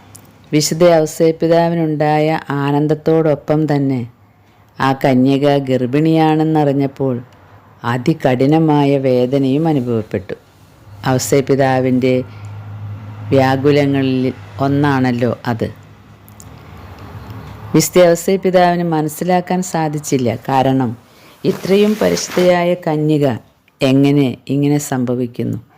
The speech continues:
കാരണം തൻ്റെ കൂടെ കഴിയുന്നത്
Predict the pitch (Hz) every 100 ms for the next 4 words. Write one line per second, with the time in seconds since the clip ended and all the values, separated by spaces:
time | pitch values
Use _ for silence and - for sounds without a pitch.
0 | _ _ - _ _ _ - 175 147 135
1 | 135 117 - _ _ _ _ _ - 143
2 | 139 151 147 143 143 151 147 147 - 147
3 | 139 135 147 147 139 127 139